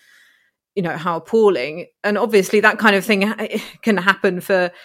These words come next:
all sorts of political ruptures. And you think, "Wow, what a moment of history I'm covering." But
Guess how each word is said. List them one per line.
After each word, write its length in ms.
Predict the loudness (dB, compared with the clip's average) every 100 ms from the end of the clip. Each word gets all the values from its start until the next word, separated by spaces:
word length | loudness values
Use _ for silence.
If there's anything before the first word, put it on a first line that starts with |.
| -8
all 160 | -4 -4
sorts 320 | -2 -4 -4
of 140 | -8 -6
political 680 | -4 -4 -8 -8 -8 -10 _
ruptures. 600 | -2 -2 -2 -4 -4 -4
And 140 | -8
you 80 | -8
think, 300 | -6 -8 -10
"Wow, 300 | -6 -4 -2
what 220 | -4 -6 -8
a 40 |
moment 380 | -8 -8 -8 -12
of 80 | -8
history 380 | -8 -6 -10
I'm 100 | -10
covering." 380 | -2 -2 -2 -4
But 180 | -4 -4